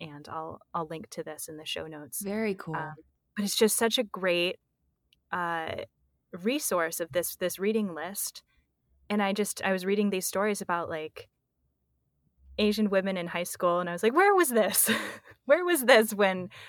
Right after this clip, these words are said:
Speaker 1: I was a kid and wanted to write stories?" And, like, I changed the ethnicity of all of my characters to be white because I wasn't seeing any half Asian characters in,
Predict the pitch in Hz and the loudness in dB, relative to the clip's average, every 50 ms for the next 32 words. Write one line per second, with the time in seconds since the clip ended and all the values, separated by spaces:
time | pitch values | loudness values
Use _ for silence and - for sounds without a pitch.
0 | - - - 190 196 202 202 196 190 185 - - 247 240 247 233 214 202 190 180 | -8 -2 2 2 4 4 2 0 -2 -4 -4 -2 0 2 2 2 0 -2 -2 -4
1 | 175 180 180 - - 175 165 160 - - - 208 208 220 220 214 214 214 214 - | -4 -4 -6 -4 -4 -2 -2 -2 -2 -2 -2 0 2 2 2 4 4 2 2 0
2 | 170 160 156 151 143 143 139 - - _ _ _ _ _ _ - 165 165 - - | -2 -6 -6 -6 -6 -8 -10 -12 -18 _ _ _ _ _ _ -8 -8 -6 -4 -4
3 | 202 196 202 202 208 - - - 180 170 147 151 - - 151 165 170 - 214 226 | -2 -2 0 0 -2 -2 -2 -2 0 0 0 -2 -2 -6 -10 -6 -4 -2 0 2
4 | 240 233 214 185 170 160 160 165 170 170 - 165 156 147 - - 165 160 175 202 | 4 4 4 4 4 2 2 0 0 -2 -4 -4 -6 -6 -4 -2 -2 0 0 -2
5 | - - 233 233 247 254 226 - - 180 160 165 165 165 160 160 156 165 196 160 | -2 -2 -2 0 0 0 -2 -4 -6 -8 -6 -6 -6 -6 -2 0 0 2 2 2
6 | - - - 170 - - 151 131 151 - - - - _ - 180 170 170 185 170 | 0 -2 -6 -10 -6 -4 -4 -4 -4 -4 -8 -10 -12 _ -8 -8 -6 -4 -4 -4
7 | - - - - - - 190 202 220 233 240 247 254 262 _ _ _ _ _ _ | -4 -6 -10 -8 -4 -2 2 2 4 4 2 0 -4 -8 _ _ _ _ _ _
8 | - 214 220 233 240 247 240 233 233 247 - 208 233 247 254 233 254 240 240 226 | -2 0 0 2 0 0 2 2 2 2 2 2 2 2 2 0 -2 -2 -2 -2
9 | 226 240 233 240 247 240 - - 254 247 247 254 254 - - - - 190 196 196 | 0 0 0 0 -2 -4 -2 -2 0 0 0 -2 -4 -6 -8 -6 -6 -6 -6 -6
10 | 196 196 196 - - | -6 -8 -8 -10 -12